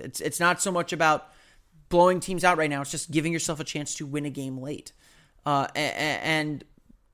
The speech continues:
Tuesday night, they didn't really do that. They turned the ball over a little too much. They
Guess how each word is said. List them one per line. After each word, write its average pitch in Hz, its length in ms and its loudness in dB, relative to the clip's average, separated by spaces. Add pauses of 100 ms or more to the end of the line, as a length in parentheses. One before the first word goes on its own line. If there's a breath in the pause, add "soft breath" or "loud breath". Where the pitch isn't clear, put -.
(140)
Tuesday 214 440 0
night, 196 240 4
they 180 80 0
didn't 180 180 4
really 175 200 2
do 180 200 -2
that. 190 240 4
They 156 60 -4
turned 147 240 -6
the 143 40 -6
ball 170 240 2
over 175 160 -2
a 170 40 -4
little 165 140 -4
too 175 200 -8
much. 170 300 -4
They 147 340 -6